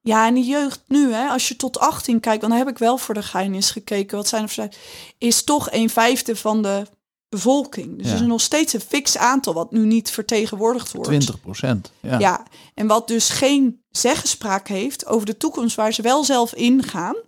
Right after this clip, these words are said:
Speaker 1: waar ze wel aan mee moeten betalen, om het maar weer even zakelijk te pakken. En waar ik gewoon vind dat ze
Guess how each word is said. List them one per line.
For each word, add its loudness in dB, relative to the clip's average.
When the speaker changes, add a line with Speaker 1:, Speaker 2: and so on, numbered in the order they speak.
Speaker 1:
waar 2
ze 0
wel 4
aan 4
mee 4
moeten -2
betalen, 2
om 0
het -6
maar -2
weer -6
even -2
zakelijk 0
te -10
pakken. -6
En 2
waar 4
ik -6
gewoon 0
vind -2
dat -4
ze -4